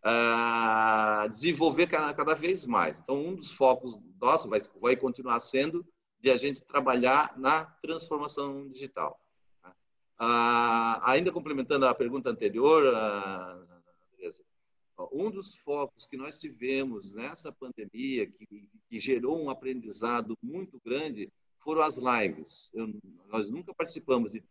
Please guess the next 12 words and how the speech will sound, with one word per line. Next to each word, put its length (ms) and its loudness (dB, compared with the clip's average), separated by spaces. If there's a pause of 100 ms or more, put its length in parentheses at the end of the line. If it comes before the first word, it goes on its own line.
(120)
tantas 420 0
lives, 800 -2 (340)
entende? 500 -2 (280)
Que 80 -20
trazia, 680 0 (120)
ah, 840 2
informações, 840 2
e 100 -10
como 280 2
nós 300 4
fizemos 420 -4
também 400 -2